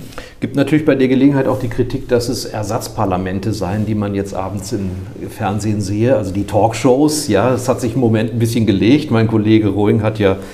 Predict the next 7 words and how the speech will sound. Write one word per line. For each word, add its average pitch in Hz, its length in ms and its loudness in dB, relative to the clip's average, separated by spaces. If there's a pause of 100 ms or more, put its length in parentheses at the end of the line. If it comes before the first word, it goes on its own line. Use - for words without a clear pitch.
(460)
derbe 110 240 2
kritisiert, 107 540 0
dass 110 140 0
die 104 120 -6
Talkshows 95 880 -2
alle 101 240 -6
in 87 380 -6